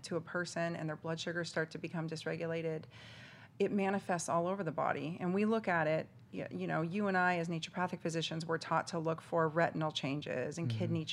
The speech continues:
Speaker 1: changes and different organ systems, but the joints are an organ system, and nobody talks about the joints being an organ system. They're considered, like, this biomechanical entity. So if someone's knee hurts, everybody goes like this to the knee.
Speaker 2: Yeah.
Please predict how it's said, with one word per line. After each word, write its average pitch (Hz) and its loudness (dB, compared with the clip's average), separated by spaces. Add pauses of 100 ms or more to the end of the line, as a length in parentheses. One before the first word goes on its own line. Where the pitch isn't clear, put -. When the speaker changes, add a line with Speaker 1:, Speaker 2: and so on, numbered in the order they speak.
Speaker 1:
changes 131 -2
and 135 -4 (400)
different 180 2
organ 196 6
systems, 160 -4
but 165 -4
the 160 -4
joints 190 0
are 156 0
an 156 -2
organ 151 0
system, 135 -6
and 160 0
nobody 170 -2
talks 185 0
about 156 -2
the - -10
joints - -6
being 147 -6
an - -4
organ 143 -6
system. 139 -6
They're 143 4
considered, 160 2
like, 139 2 (280)
this 165 -4
biomechanical 170 2
entity. 170 -2
So - -2
if 165 -2
someone's 160 0
knee 185 2
hurts, 160 0
everybody 170 0
goes 170 0
like 170 2
this 175 0
to - -6
the 151 -2
knee. 170 -4
Speaker 2:
Yeah. 117 -4